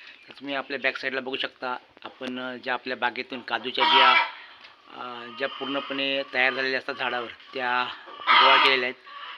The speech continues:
आणि त्या आता आपण उन्हातमध्ये सुकण्यासाठी ठेवलेल्या आहे. तर याचा फायदा करतो मित्रांनो, जेव्हा हा आपण, आपण, अ, झाडावरून बी काढतो,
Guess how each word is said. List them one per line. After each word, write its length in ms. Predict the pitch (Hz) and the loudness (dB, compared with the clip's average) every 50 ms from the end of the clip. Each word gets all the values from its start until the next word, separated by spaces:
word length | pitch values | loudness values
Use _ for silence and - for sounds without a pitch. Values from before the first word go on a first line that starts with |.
| - - - - - - | -18 -18 -18 -16 -12 -10
आणि 160 | 120 123 127 | -10 -8 -6
त्या 180 | - - 139 | 0 4 4
आता 160 | 131 131 - 139 | 4 4 4 0
आपण 200 | 131 - 135 139 | 0 0 -2 -4
उन्हातमध्ये 880 | 139 135 131 131 139 139 - - 139 135 135 127 135 139 139 135 139 | -4 -4 -2 -2 -2 -2 -4 -6 -12 -10 -8 -4 -2 -2 -2 -2 -2
सुकण्यासाठी 680 | 151 - - 139 139 - - - - 147 147 143 139 131 131 | -6 -8 -10 -10 -8 -8 -8 -8 -4 -4 -2 -2 -4 -4 -4
ठेवलेल्या 280 | 143 135 135 131 127 123 | -2 -2 -2 -2 -2 -4
आहे. 380 | 123 - - - - - - _ - - - - - - - - - - - - - | -6 -8 -12 -16 -18 -18 -20 _ -20 -18 -16 -14 -14 -14 -14 -12 -12 -12 -10 -10 -6
तर 60 | 131 | -4
याचा 160 | 131 135 156 | -2 0 0
फायदा 320 | 143 - 139 131 139 143 147 | 4 6 6 6 8 6 4
करतो 240 | 156 156 147 - | 2 0 0 -2
मित्रांनो, 360 | 151 143 127 143 131 135 143 139 | -4 -2 -2 -2 -2 -2 -2 -2
जेव्हा 320 | 127 131 135 135 143 143 | -2 -2 -2 0 0 0
हा 200 | 143 143 143 143 | 0 0 0 2
आपण, 280 | - - - 147 151 147 | 4 4 6 6 6 6
आपण, 540 | 143 - - - - - 143 139 - 139 - - - - - - - 143 | 6 6 4 4 2 -2 -4 -4 -6 -6 -8 -10 -12 -14 -14 -14 -12 -10
अ, 220 | 135 131 127 127 | -8 -8 -6 -6
झाडावरून 480 | 120 120 131 123 131 135 135 131 131 127 | -4 0 2 4 4 2 0 -2 -4 -6
बी 80 | 131 | -4
काढतो, 400 | 131 - 131 123 120 - 127 110 | 0 0 0 0 0 -4 -8 -10